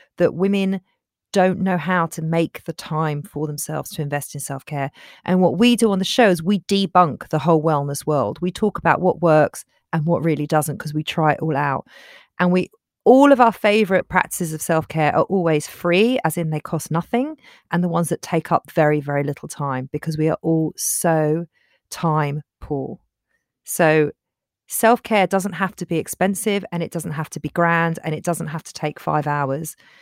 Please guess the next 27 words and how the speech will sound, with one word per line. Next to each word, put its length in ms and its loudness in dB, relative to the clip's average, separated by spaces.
and 140 2
it 80 2
doesn't 200 0
have 140 -2
to 80 -10
be 140 -2
going 300 2
for 180 -2
a 60 2
really 260 0
expensive 460 -6
massage 500 -2
and 100 -6
coming 240 -4
back 240 2
feeling 220 -4
really 220 0
guilty 320 -2
that 120 -6
you've 120 -6
just 180 -6
spent 240 -4
that. 180 -6
That 160 2
is 80 -2
not 240 -2
self-care. 640 -2